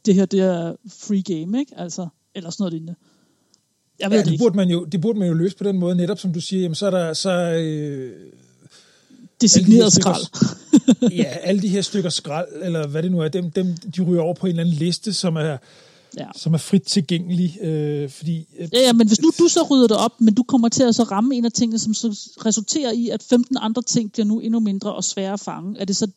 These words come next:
Speaker 1: din skyld og dit skrald, eller var det stadigvæk hovedmandens skrald? Jamen, altså, der er simpelthen så mange, det, det begynder man meget, meget, meget
Speaker 2: Hvad gør man på
Speaker 1: tilbage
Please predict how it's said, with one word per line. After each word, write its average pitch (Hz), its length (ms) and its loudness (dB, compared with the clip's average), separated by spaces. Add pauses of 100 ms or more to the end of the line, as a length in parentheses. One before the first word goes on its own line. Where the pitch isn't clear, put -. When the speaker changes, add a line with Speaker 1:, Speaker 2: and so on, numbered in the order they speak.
Speaker 1:
din 302 180 -4
skyld 254 320 -2
og - 220 -10
dit 330 140 2
skrald, - 380 -4
eller 202 200 -2
var 185 120 -6
det 196 80 -4
stadigvæk 202 460 -4
hovedmandens 208 460 -6
skrald? - 260 -14 (120)
Jamen, 196 120 -10
altså, 190 180 -6
der 202 80 -6
er 185 60 -4
simpelthen 180 280 -8
så 190 100 -12
mange, - 260 -16 (120)
det, 185 140 -12
det 180 260 -12 (120)
begynder 180 220 -10
man 175 220 -12
meget, 160 160 -12
meget, 165 140 -14
meget - 200 -12
Speaker 2:
Hvad 151 100 -4
gør 208 120 -4
man 285 120 -10
på - 100 -8
Speaker 1:
tilbage 175 80 0